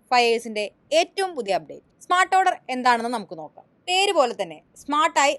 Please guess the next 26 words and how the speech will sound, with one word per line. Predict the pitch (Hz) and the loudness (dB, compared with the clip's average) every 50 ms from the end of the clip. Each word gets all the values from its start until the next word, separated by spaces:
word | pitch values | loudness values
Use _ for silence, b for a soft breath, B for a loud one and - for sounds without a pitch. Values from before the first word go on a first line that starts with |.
| - 240 | -2 -2
ഓർഡർ | 240 233 233 233 - | 0 0 0 -2 -4
കൈകാര്യം | 226 196 170 180 175 170 185 190 - | -4 -2 -2 -2 -2 -2 -4 -10 -14
ചെയ്യാം. | 170 147 - - _ _ _ _ _ 180 | -16 -16 -16 -20 _ _ _ _ _ -12
അതായത്, | 175 170 156 143 139 135 156 202 320 392 _ _ _ _ _ - | -10 -8 -10 -10 -10 -10 -10 -10 -10 -12 _ _ _ _ _ -4
സെറ്റ് | - 381 415 - - 440 | -2 -2 -2 -2 -2 -2
ചെയ്യുന്ന | 381 339 339 349 330 302 | -2 -2 -2 -4 -2 0
ടൈമിനുള്ളിൽ | 302 269 247 247 247 254 247 233 214 208 202 208 - _ _ _ - | 0 2 2 0 -2 -4 -4 -4 -4 -4 -6 -6 -10 _ _ _ -8
നമ്മൾ | 233 247 247 247 233 - | -4 -2 -2 -2 -2 -2
പറയുന്ന | 226 220 233 247 277 294 320 339 339 | 0 0 0 0 -2 -2 -4 -4 -2
പ്രൈസിൽ | 302 233 190 180 170 - 180 160 - _ _ _ _ 208 | -2 -4 -4 -4 -8 -14 -18 -20 -20 _ _ _ _ -2
ഓർഡർ | 214 214 202 196 190 | -2 0 0 -2 -4
എക്സിക്യൂട്ട് | 180 - - 233 240 285 302 294 - | -8 -10 -12 -10 -8 -8 -8 -6 -6
ചെയ്യാനും | 262 196 170 160 151 135 - 320 _ _ _ - - 254 | -6 -6 -4 -6 -8 -10 -14 -16 _ _ _ -6 -4 -2
ഓർഡർ | 269 240 226 - | -2 -2 -4 -6
കൺവേർട്ട് | 220 214 226 254 320 370 359 - - | -6 -6 -4 -6 -6 -6 -8 -8 -8
ചെയ്യാനും | 269 202 185 175 170 196 262 _ _ _ _ _ - 254 | -8 -6 -8 -8 -10 -14 -18 _ _ _ _ _ -4 -2
വേണ്ടി | 285 302 311 320 302 | -2 0 0 -2 -4
വന്നാൽ | 294 269 262 262 262 - _ - 240 | -4 -4 -4 -4 -6 -8 _ -6 -4
ഓർഡർ | 240 247 240 226 - - | -4 -4 -4 -6 -6 -4
ക്യാൻസൽ | 233 240 269 320 - - 392 330 - | -4 -2 -4 -4 -4 -6 -6 -4 -4
ചെയ്യാനും | 233 175 165 151 160 247 370 _ _ _ _ _ _ _ _ - | -6 -6 -6 -8 -10 -14 -18 _ _ _ _ _ _ _ _ -8
സ്മാർട്ട് | - - 381 403 392 381 311 | -4 0 0 0 2 2 0
ഓർഡർ | 269 269 285 302 269 | 0 0 -2 -4 -6
നമ്മളെ | 226 202 - 269 302 - | -6 -4 -4 -4 -4 -6
സഹായിക്കുന്നു. | 302 190 190 165 151 139 - - 156 - - _ _ _ _ _ _ _ _ _ _ _ _ _ _ _ - 247 | -8 -8 -8 -10 -10 -10 -14 -20 -20 -20 -20 _ _ _ _ _ _ _ _ _ _ _ _ _ _ _ -8 -8
ഒപ്പം | 226 - 233 233 | -6 -6 -6 -8